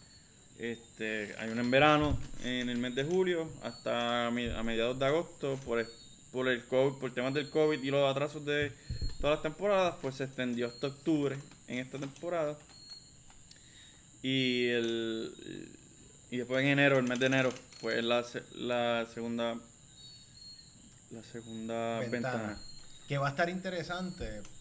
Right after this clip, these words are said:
Speaker 2: porque lo, parte de lo que tú me acabas de mencionar, ¿verdad? Con todo esto del covid,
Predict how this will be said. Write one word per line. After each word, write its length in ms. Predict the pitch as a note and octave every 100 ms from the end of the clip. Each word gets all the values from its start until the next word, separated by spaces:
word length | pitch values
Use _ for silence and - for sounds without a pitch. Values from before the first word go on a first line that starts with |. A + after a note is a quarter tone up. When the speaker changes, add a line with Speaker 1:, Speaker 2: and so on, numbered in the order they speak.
| -
Speaker 2:
porque 680 | B2+ B2+ A#2 - B2+ A#2 A2+ A2+
lo, 180 | A#2 B2 - A#2 A2 -
parte 300 | B2+ B2 C#3
de 120 | C#3
lo 120 | C#3+
que 180 | C#3+ C#3 C3+ - - - -
tú 160 | C3+ C3
me 80 | C3
acabas 280 | C3 C3+
de 100 | C3
mencionar, 500 | C3 C3 - B2 D3+ A#2
¿verdad? 240 | A2+ C#3
Con 200 | C3 A2
todo 200 | A2+ A#2
esto 280 | C3 - C3+
del 180 | C3 C3+
covid, 400 | C#3+ C#3+ C#3